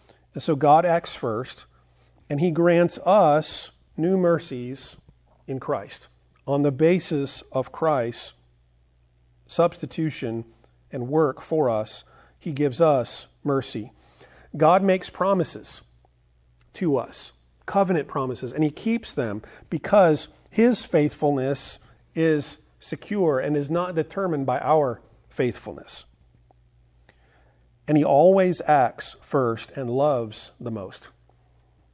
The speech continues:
God's grace acts first, and God's grace can never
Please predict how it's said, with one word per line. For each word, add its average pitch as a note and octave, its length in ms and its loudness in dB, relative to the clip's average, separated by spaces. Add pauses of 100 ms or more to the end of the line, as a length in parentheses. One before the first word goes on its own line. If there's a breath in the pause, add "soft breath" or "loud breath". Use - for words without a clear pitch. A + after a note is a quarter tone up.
(560)
God's C#3+ 320 -4
grace C#3+ 400 -4
acts D3 340 -4
first, F#3 420 -8 (100)
and B2+ 180 -10
God's C3+ 320 -4
grace C3+ 460 -8
can B2+ 200 -10
never C#3+ 440 -4